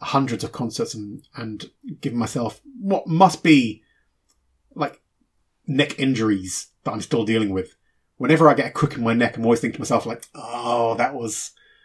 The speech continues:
that was Slayer at Reading. Yeah, I shouldn't have, I shouldn't have gone to that straight after System of a Down. Too much, too much headbanging."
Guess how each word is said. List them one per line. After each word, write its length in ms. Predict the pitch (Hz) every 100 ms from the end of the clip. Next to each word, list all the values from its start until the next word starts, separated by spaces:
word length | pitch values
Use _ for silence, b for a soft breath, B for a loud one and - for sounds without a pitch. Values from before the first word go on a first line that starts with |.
| b b _ _ -
that 140 | 117
was 120 | 120
Slayer 520 | - - 110 104 104 104
at 80 |
Reading. 380 | 107 104 104 95 _ -
Yeah, 420 | 101 101 101 95
I 100 | -
shouldn't 380 | - - 117 110
have, 140 | 104 - _ _ _ b b b b b -
I 60 |
shouldn't 280 | - 156 143
have 60 | -
gone 200 | 135 131
to 80 |
that 140 | 127 -
straight 180 | 127 135
after 240 | 113 110
System 220 | - 113
of 60 | 110
a 40 |
Down. 400 | 117 113 113 104 - -
Too 140 | -
much, 200 | 117 - 135 -
too 140 | -
much 140 | 120 -
headbanging." 460 | 110 104 104 101